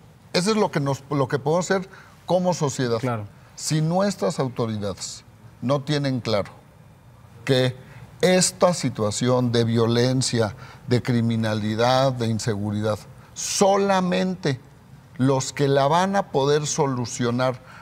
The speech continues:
Speaker 1: van a ser las policías municipales y las estatales, vamos a estar caminando en direcciones que no nos van a llevar a mejores términos.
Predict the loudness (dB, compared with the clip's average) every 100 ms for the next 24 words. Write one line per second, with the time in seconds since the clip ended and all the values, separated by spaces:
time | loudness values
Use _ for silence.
0 | -6 -2 0 0 -2 0 0 -2 -4 -6
1 | -4 -4 -2 -2 -2 -4 -4 -6 -8 -4
2 | -4 -6 -12 -16 -14 -8 -6 -6 -6 -8
3 | -6 -2 -2 -2 -8 -14 -20 -20 -6 0
4 | 0 0 -2 0 0 0 -2 -2 -4 -4
5 | -4 -8 -12 -20 -20 -20 -12 0 0 2
6 | 0 -2 -2 -4 -2 0 0 0 -4 -2
7 | 0 2 2 0 -2 0 0 0 -2 0
8 | 2 0 -2 -4 -2 0 0 2 2 0